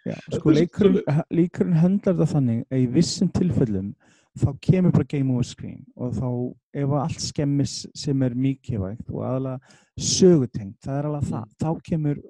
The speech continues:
Speaker 1: upp þessi kafli upp að þú þarft að retryja. Öðrum
Speaker 2: Kemur það
Speaker 1: skip-,
Speaker 2: upp?
Speaker 1: já, öðrum
Speaker 2: Ok.
Speaker 1: skiptum kemur það upp að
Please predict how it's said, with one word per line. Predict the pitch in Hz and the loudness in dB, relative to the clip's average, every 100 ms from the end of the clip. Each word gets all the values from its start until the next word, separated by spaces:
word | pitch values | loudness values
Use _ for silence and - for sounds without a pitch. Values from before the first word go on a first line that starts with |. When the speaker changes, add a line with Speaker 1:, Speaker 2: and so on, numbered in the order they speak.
| 277 | -4
Speaker 1:
upp | 147 - | -2 -2
þessi | 156 - 135 | -4 -6 -6
kafli | 135 113 - | -8 -6 -6
upp | - - | -8 -6
að | 127 135 | -6 -2
þú | 123 117 - _ _ _ _ | -2 -2 -10 _ _ _ _
þarft | 135 - | -12 -10
að | 120 | -12
retryja. | 117 - 87 - _ _ _ _ - | -12 -14 -16 -20 _ _ _ _ 2
Öðrum | 156 220 | 6 6
Speaker 2:
Kemur | 220 196 | 6 4
það | 165 | 4
Speaker 1:
skip-, | 196 - | 4 4
Speaker 2:
upp? | - _ | 0 _
Speaker 1:
já, | - 160 92 - | 2 2 2 0
öðrum | 165 208 233 190 | 4 6 6 4
Speaker 2:
Ok. | |
Speaker 1:
skiptum | - 202 - 190 165 | 2 0 2 0 0
kemur | - 180 165 170 | 2 4 6 6
það | |
upp | 160 - | 6 2
að | 143 143 139 | 0 0 -2